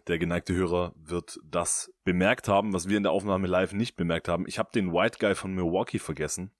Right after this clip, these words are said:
in der Auflösung am Ende. Es ist natürlich der einzig wahre A J Green <laughs> mit einem Volumen von dreizehn Komma neun Attempts per hundred und einer Quote von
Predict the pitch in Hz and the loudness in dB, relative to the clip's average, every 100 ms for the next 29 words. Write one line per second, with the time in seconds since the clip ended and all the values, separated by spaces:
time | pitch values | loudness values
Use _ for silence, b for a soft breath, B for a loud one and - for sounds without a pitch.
0 | - 85 80 65 80 82 78 76 73 62 | -8 -4 -2 -2 -2 -2 -4 -4 -8 -8
1 | 76 82 101 - 113 113 95 - 110 139 | -6 -4 -4 -4 -2 -2 -2 0 2 2
2 | 85 - - _ 87 - 101 - 95 82 | 0 -4 -16 _ -4 0 0 0 -4 -6
3 | - 76 78 95 82 71 - _ - 101 | -12 -4 0 0 -2 -4 -8 _ -2 0
4 | 104 95 95 82 92 92 127 120 73 B | 0 0 0 -2 -2 0 2 2 0 B
5 | B B B B B - 87 - 87 87 | B B B B B -4 0 0 0 0
6 | 92 90 - 87 85 82 85 - - 76 | 2 0 -2 -2 -2 -2 -4 -8 -14 -8
7 | 82 82 87 - 90 82 80 - - 85 | -2 -2 -2 -4 -4 -4 -6 -8 -4 -2
8 | 82 80 82 82 92 92 82 90 85 85 | -2 -4 -2 0 0 0 -2 -4 -4 -6
9 | - - 90 85 78 82 82 76 78 - | -10 -2 0 0 -2 -2 -2 -4 -6 -6
10 | 80 - - 87 80 - 78 | -6 -8 -6 -4 -4 -6 -10